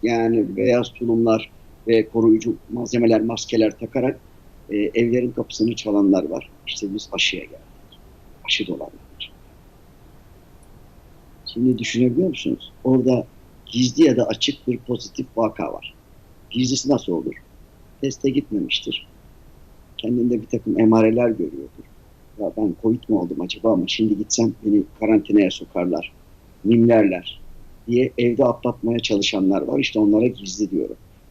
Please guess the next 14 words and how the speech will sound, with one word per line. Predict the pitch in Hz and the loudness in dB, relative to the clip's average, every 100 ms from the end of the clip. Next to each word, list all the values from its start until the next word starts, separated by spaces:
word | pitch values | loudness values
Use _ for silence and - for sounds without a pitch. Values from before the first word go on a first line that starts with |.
| - | -8
Ayrıca | 104 127 | -4 -2
gizli | - 101 - 131 | -4 -8 -6 -2
deyince | 165 220 135 | -2 0 0
bir | 127 | 4
de | 156 135 - - - - | 4 2 -2 -20 -20 -14
sahte | 107 110 - 143 | -6 -6 0 0
rapor | 139 147 139 | 2 -2 0
verenler | 135 135 131 127 110 | 0 2 0 0 -4
var. | - - | -12 -14
Yani | 110 117 98 82 - - - | -4 -2 -2 -6 -12 -20 -6
testi | 120 110 120 | -6 -4 -8
pozitif | - 127 117 - 101 - | -4 -4 -4 -10 -12 -6
de | |
çıksa | - - - 131 | -6 -6 -6 -4